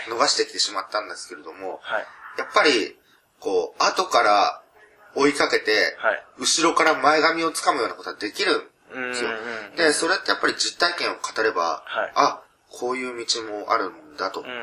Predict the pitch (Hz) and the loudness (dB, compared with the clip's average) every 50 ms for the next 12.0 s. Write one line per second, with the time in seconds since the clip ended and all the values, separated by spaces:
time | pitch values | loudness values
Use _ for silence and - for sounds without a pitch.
0 | 107 101 101 107 104 101 143 143 147 127 107 98 90 - 92 - - - - - | -12 -12 -14 -12 -6 -2 0 0 0 0 -2 -4 -6 -6 -6 -8 -8 -10 -10 -8
1 | 104 - - 98 90 87 - - 87 82 76 - - 78 - 117 110 95 147 - | -8 -6 -6 -6 -8 -8 -8 -8 -10 -10 -8 -6 -6 -6 -2 -2 -2 -2 0 0
2 | - - - - 101 - - - 98 - - - 90 87 - 110 - - - - | 0 0 0 0 0 -2 -4 -4 -4 -6 -6 -6 -8 -8 -8 -10 -10 -8 -8 -10
3 | 82 78 - - 87 85 85 - - 117 107 92 - - - - - - - 247 | -10 -10 -12 -10 -10 -8 -8 -6 -4 -4 -4 -4 -6 -12 -16 -14 -10 -8 -4 -4
4 | 277 294 320 320 - - 247 190 - 170 95 - - - _ _ _ _ _ _ | -2 -2 -2 -4 -4 -6 -6 -8 -8 -10 -12 -12 -12 -14 _ _ _ _ _ _
5 | _ _ _ _ _ _ _ _ _ _ - - 117 123 123 - - 151 151 143 | _ _ _ _ _ _ _ _ _ _ -12 -8 -8 -8 -4 2 4 4 6 6
6 | 147 147 - - 98 - 87 90 95 95 90 - 123 123 - - 101 - - - | 4 2 0 -4 -10 -12 -12 -14 -12 -12 -12 -12 -12 -14 -16 -16 -16 -18 -14 -6
7 | - - - - - - 117 - - 143 - 143 135 113 - - - 80 80 - | -4 -4 -4 -2 -4 -4 -4 -4 -6 -4 -2 0 -2 -2 -2 -4 -6 -6 -2 -2
8 | 92 98 90 - - 117 113 110 107 101 98 - - 104 104 - - - - 139 | -2 -2 -2 -4 -8 -12 -14 -14 -16 -18 -20 -20 -20 -20 -20 -20 -20 -18 -16 -16
9 | - - - 180 180 175 180 175 175 170 170 165 - _ - - 165 156 156 156 | -6 0 0 0 2 2 -2 -4 -2 -4 -6 -8 -8 _ 0 0 2 2 2 0
10 | 147 - - 143 139 123 - 131 123 - - 143 139 147 - 151 143 147 143 147 | 0 0 -2 -2 -4 -2 -4 -6 -2 0 0 2 2 2 2 2 2 4 2 0
11 | - 151 147 - 170 151 127 135 175 185 180 - - - - - - 113 101 - | 0 0 2 4 4 6 6 6 6 6 4 2 0 -4 -8 -4 -4 -4 -4 -4